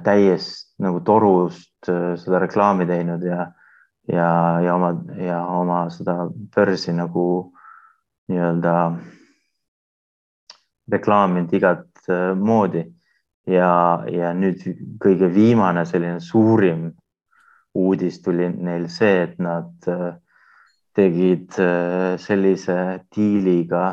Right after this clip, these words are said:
diili, äh, äh, selle, äh, s-, L-, L A Lakers kodustaadioniga, mis ennem oli,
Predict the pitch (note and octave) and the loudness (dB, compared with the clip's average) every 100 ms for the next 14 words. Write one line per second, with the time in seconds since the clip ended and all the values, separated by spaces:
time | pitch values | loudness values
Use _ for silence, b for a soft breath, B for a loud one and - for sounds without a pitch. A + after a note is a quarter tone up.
0 | F2 B B B - - G#2 F#2+ F2+ E2+ | -6 B B B -20 -4 0 2 2 0
1 | - _ _ _ _ _ _ - F2 F2 | -6 _ _ _ _ _ _ -8 -4 -2
2 | F2 F2 F2+ F2+ F2+ F#2 _ _ _ _ | -2 -4 -8 -10 -12 -14 _ _ _ _
3 | _ _ _ - D3 - F2+ E2+ G2 F2+ | _ _ _ -20 -16 -10 -8 -8 -6 -4
4 | F2+ F2+ - _ _ _ _ _ _ _ | -4 -6 -16 _ _ _ _ _ _ _
5 | _ F2 F2+ E2+ F2 F2 - - G#2 G2+ | _ -6 -4 -4 -6 -10 -14 -12 -8 0
6 | G#2 F#2+ G2+ A2+ A2+ G#2+ G2+ A2 A2 A2 | 2 2 2 4 6 6 6 6 4 2
7 | F#2 - - G#2+ A2 G2+ F2 E2+ E2+ E2+ | 0 -4 -6 -2 2 2 0 -2 -6 -4
8 | G#2+ G2 F#2 E2+ E2 E2+ - - _ - | 0 0 0 -6 -8 -8 -12 -16 _ -8
9 | F2+ G#2 G2 F2+ F2 F2 | -4 0 0 2 0 0